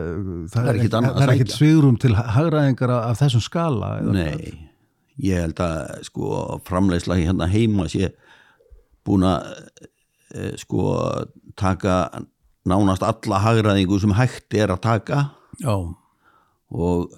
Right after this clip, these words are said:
Speaker 2: eh, nú er, eh, sko, hagræðingin gengur út á það að,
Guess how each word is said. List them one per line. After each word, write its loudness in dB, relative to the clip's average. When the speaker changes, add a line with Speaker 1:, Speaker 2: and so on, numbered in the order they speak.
Speaker 2:
eh, -18
nú -2
er, 2
eh, -12
sko, -2
hagræðingin 0
gengur 0
út -2
á 0
það 2
að, 0